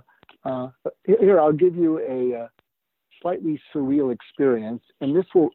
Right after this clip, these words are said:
and this will characterize exactly what you're saying, because my, my more traditional colleagues will say, "Oh, that was a dissociative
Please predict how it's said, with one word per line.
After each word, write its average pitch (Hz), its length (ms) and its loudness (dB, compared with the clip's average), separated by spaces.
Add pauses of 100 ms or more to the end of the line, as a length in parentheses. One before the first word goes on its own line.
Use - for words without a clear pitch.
and 143 120 -2
this 190 160 -2
will 214 120 2
characterize 175 680 -2
exactly 160 520 -2
what 139 240 -4
you're 127 180 -12
saying, 143 460 -2
because 131 300 2
my, 123 260 0 (580)
my 127 300 0 (300)
more 151 360 2
traditional 147 500 0
colleagues 139 600 0 (380)
will 123 260 -8
say, 131 180 0 (100)
"Oh, 165 280 2
that 185 180 0
was 247 160 -4
a 196 60 -6
dissociative 143 880 -6